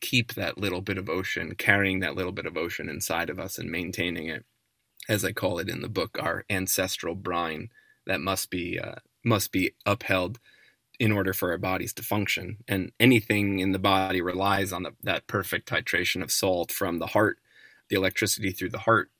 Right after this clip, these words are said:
beating correctly to our brain functioning. Um, so the, just the right salts based on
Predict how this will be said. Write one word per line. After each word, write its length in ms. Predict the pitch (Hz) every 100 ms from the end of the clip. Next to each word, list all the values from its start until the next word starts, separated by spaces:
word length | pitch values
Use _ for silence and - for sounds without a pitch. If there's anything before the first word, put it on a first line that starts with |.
| -
beating 320 | 110 104 101
correctly 500 | 104 104 104 - 98
to 400 | 95 - 98 95
our 100 | 87
brain 500 | 92 98 98 87 101 - _ _ _ -
functioning. 680 | - 92 - 98 85 87 107 _ _ -
Um, 280 | 98 85 90
so 300 | - 101 95
the, 200 | 95 90
just 300 | - 120 -
the 100 | 113
right 240 | 104 95
salts 480 | - 117 104 95 -
based 400 | - 98 - -
on 560 | 98 98 101 104 107